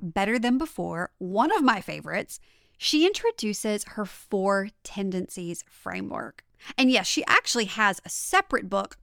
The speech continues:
called The Four Tendencies, but Better Than Before is when she introduces the four tendencies. The book itself is all about habits, and if you haven't read it yet, hands down, it is my favorite book about habits. And yes, I love it even more than James Clear's Atomic Habits.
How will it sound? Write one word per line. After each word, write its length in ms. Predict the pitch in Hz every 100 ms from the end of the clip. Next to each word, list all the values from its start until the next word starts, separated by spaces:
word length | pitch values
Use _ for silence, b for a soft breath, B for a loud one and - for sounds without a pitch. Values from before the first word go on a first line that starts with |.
| -
called 460 | - 294 302 320
The 60 | 254
Four 240 | - 196
Tendencies, 720 | 190 196 190 190 190 190 180 - b b b
but 160 | 254 196
Better 260 | 247 294
Than 160 | 285 262
Before 800 | 226 - - 466 453 233 196 196
is 160 | 214 196
when 160 | 208
she 200 | 202 214
introduces 1040 | 196 196 180 190 160 - 240 233 - - - _
the 80 | 190
four 240 | 190 185
tendencies. 720 | - - - - - - - b b b b b
The 80 | 262
book 220 | 294 349
itself 480 | 453 - 196 190 -
is 160 | 214 -
all 220 | 202 208
about 280 | 196 175 -
habits, 600 | 302 370 240 202 - -
and 120 | 220
if 120 | 233
you 120 | 233 233
haven't 560 | - - 415 427 285
read 160 | 208 190
it 80 | -
yet, 260 | 185 185 - - -
hands 320 | 302 359 370 -
down, 300 | 202 190 190
it 120 | 214
is 140 | 220
my 140 | 214 190
favorite 600 | - - 196 190 220 - _
book 240 | 185 -
about 240 | 185 151 -
habits. 500 | - - - - -
And 160 | 240 233
yes, 420 | 190 196 - - 208
I 100 | 208
love 260 | 208 220
it 140 | 214 -
even 320 | 220 247 370
more 280 | 330 233 233
than 220 | 208 202
James 340 | 175 185 185 -
Clear's 580 | - 320 294 190 185 -
Atomic 500 | - - 190 180 -
Habits. 480 | - - - -